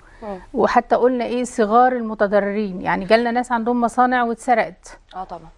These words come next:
Speaker 2: طبعًا ما، ما نقدرش نعمل لهم حاجه، انما
Speaker 1: مم.
Speaker 2: احنا بناخد صغار المتضررين، ال-،
Speaker 1: مم.
Speaker 2: اللي هو، يعني، بيكسب من الحاجه دي رزقه
Speaker 1: مم.
Speaker 2: ورزق ولاده.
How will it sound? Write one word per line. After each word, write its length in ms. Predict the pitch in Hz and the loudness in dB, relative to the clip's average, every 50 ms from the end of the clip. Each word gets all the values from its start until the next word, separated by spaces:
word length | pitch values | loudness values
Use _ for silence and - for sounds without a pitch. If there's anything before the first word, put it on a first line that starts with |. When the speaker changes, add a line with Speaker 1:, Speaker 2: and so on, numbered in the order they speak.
| _ _ - | _ _ -6
Speaker 2:
طبعًا 240 | 220 214 226 262 | -4 0 0 0
ما، 260 | 254 233 226 220 - 90 | 0 0 -2 -2 -2 -2
ما 140 | - 220 | -2 -4
نقدرش 420 | 220 226 220 208 240 254 254 - - | -2 -2 2 4 4 4 4 2 -4
نعمل 300 | 247 226 214 220 214 214 | -4 -4 -4 -4 -2 0
لهم 200 | 240 262 247 233 | 0 0 0 0
حاجه، 380 | - 254 262 247 185 - - | 0 0 0 0 0 -4 -8
انما 160 | - 202 202 214 | -8 -6 -4 -2
Speaker 1:
مم. 80 | 226 | -2
Speaker 2:
احنا 220 | 226 - - 226 214 | -2 -2 -4 -8 -6
بناخد 420 | 196 208 233 247 - - 262 - | -2 0 0 0 0 -2 -10 -10
صغار 440 | - - - 214 202 226 240 254 254 | -8 -6 -4 0 4 4 4 4 2
المتضررين، 920 | 247 233 220 208 202 - 208 190 196 196 190 190 185 190 202 190 190 190 190 | -2 -6 -6 -6 -4 -4 -2 0 0 0 -2 -2 -4 -4 -4 -4 -4 -6 -6
ال-، 160 | 185 190 190 | -6 -6 -6
Speaker 1:
مم. 60 | 196 | -6
Speaker 2:
اللي 300 | - - 214 202 202 208 | -6 -6 -4 -2 2 2
هو، 300 | 202 214 240 240 233 226 | 4 4 4 2 2 0
يعني، 520 | 220 214 214 208 202 202 202 202 202 208 | 0 0 0 -2 -2 -4 -6 -6 -6 -6
بيكسب 560 | - 208 190 214 240 254 - - - 254 226 233 | -6 -2 0 2 2 0 0 2 2 2 2 2
من 180 | 214 208 196 202 | -2 -2 -2 -4
الحاجه 380 | 196 - - - 220 202 214 | -6 -4 -2 -2 -2 0 -2
دي 260 | 208 196 226 226 220 | -4 -4 -4 -2 0
رزقه 420 | 220 220 214 202 - - 208 180 190 | 2 2 2 0 -2 -6 -6 -4 -4
Speaker 1:
مم. 60 | 214 | -4
Speaker 2:
ورزق 300 | 220 233 - - - 220 | -2 -2 -2 0 0 0
ولاده. 480 | 196 185 190 185 180 170 165 165 - | 0 0 0 -2 -2 -4 -4 -4 -8